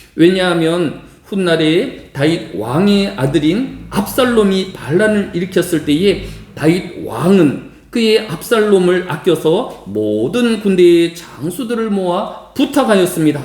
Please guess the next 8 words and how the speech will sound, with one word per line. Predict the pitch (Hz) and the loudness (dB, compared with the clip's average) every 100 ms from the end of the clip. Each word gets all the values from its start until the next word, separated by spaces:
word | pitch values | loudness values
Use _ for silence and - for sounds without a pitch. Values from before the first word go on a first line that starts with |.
| - - _ _ - - - | -14 -20 _ _ -20 -20 -8
사무엘하 | - 254 247 220 196 185 | 0 4 6 6 4 0
십팔 | - - 202 | -4 -6 -4
장 | 180 175 160 | -2 0 0
오 | 156 | 0
절에 | 151 147 202 - - - | 0 0 0 -4 -10 -2
왕이 | 135 151 160 156 | 2 4 4 4
요압과 | 143 151 - - 151 - - | 4 2 2 0 0 -2 -4
아비새와 | 170 254 - 180 131 - | 0 0 2 0 -2 -8